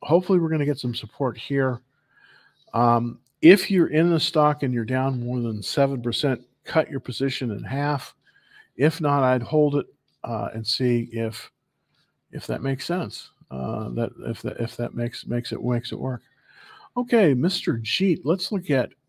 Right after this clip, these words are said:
the s-, at Snowflake. That's S N O W. This is extremely widely held by, uh, inv-, uh, institutional investors. What Snowflake is, is it's a software, it's kind of a, um, a cloud-based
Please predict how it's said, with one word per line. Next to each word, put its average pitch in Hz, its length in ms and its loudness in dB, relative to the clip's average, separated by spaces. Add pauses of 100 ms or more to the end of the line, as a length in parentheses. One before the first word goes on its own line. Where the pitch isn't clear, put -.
(340)
the 120 360 4
s-, - 280 -8
at 123 140 -4
Snowflake. 139 680 0
That's 131 280 -2
S 165 240 0
N 151 160 2
O 127 120 0
W. 123 440 2 (440)
This 196 200 6
is 208 160 -4
extremely 175 840 2
widely 135 560 4
held 113 680 4
by, 131 560 4 (840)
uh, 117 160 2
inv-, 113 420 -2
uh, 123 220 6
institutional 143 680 -2
investors. 120 520 -2
What 165 260 0
Snowflake 185 640 0
is, 151 340 2
is 117 180 -6
it's 107 160 -10
a 110 40 -10
software, 151 640 -2
it's - 160 -8
kind 180 160 -4
of 143 60 -4
a, 110 160 -6 (680)
um, 107 400 -2
a - 80 -4
cloud-based 139 840 4